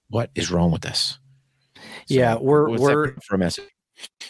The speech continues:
Speaker 2: Yeah, we're sitting through, we're sitting through trials in all these different jurisdictions over procedural, uh, type, you know, offenses about, you know, who's, where documents should have been stored and all this other stuff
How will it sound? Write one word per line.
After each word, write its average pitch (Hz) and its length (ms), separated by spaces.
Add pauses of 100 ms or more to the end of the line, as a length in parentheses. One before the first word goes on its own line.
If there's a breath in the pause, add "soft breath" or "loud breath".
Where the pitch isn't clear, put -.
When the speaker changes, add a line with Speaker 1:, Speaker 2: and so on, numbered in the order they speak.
(440 loud breath)
Speaker 2:
Yeah, 139 300
we're 156 160
sitting 135 300
through, 117 500
we're 135 140
sitting 120 320
through 113 160
trials 110 680
in 113 140
all 120 220
these 117 200
different 113 320
jurisdictions 110 600
over 120 320
procedural, 120 1000 (560 loud breath)
uh, 98 300
type, 113 480 (300)
you 123 100
know, 110 160
offenses 113 640
about, 98 320 (460 loud breath)
you 127 100
know, 110 120
who's, 160 440 (400)
where 151 520 (280)
documents 131 500
should 139 220
have 127 80
been 117 160
stored 117 500
and 110 100
all 113 120
this 104 160
other 107 240
stuff 101 420